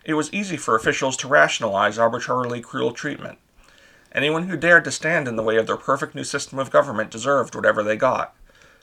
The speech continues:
And why not get some use out of them, forcing as much labor as they could before the prisoner's inevitable death? Solzhenitsyn and his fellow prisoners certainly considered themselves to be slaves.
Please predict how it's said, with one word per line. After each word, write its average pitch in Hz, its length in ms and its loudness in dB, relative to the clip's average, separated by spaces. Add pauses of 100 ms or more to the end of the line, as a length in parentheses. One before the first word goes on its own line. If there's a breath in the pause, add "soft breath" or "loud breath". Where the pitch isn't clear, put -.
(140 soft breath)
And 123 80 -4
why 139 120 6
not 180 220 4
get 131 140 2
some 131 160 -4
use 139 300 -2
out 95 120 2
of 98 100 -2
them, 110 180 -6
forcing 131 400 0
as 127 120 -4
much 120 200 -4
labor 127 300 2
as 127 100 -2
they 117 100 2
could 170 320 -2
before 151 340 2
the - 100 -4
prisoner's 113 460 -4
inevitable 120 440 2
death? 120 420 2 (1040 soft breath)
Solzhenitsyn 175 600 0
and 131 100 -4
his 123 100 -2
fellow 165 280 8
prisoners 110 440 0
certainly 131 340 0
considered 123 420 -6
themselves 135 480 0
to - 60 -10
be 92 120 -6
slaves. - 500 -6